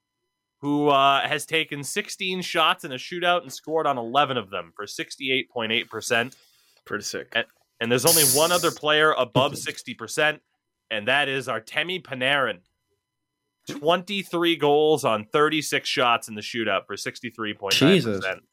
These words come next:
Speaker 2: Wow.
Speaker 1: Holy hell. Um, for the record, other names that are up there based off of percentage, Andrei Svechnikov, Vyacheslav Kozlov,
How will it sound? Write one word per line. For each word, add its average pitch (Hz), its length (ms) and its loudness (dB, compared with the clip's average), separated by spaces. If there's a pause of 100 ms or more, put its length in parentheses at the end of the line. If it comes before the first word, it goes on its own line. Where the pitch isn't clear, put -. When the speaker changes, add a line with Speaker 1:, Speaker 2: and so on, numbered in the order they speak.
(500)
Speaker 2:
Wow. 104 60 -14
Speaker 1:
Holy 131 400 4
hell. 98 300 -2 (1700)
Um, 92 300 -4 (280)
for 156 100 2
the 147 100 2
record, 139 380 0
other 147 200 -2
names 139 400 -4
that 127 100 0
are 113 120 0
up 120 160 0
there 139 200 4
based 117 280 0
off 123 200 2
of - 140 -14
percentage, 113 680 -6 (500)
Andrei 110 360 0
Svechnikov, 143 920 0 (540)
Vyacheslav 156 1000 -2
Kozlov, - 880 -2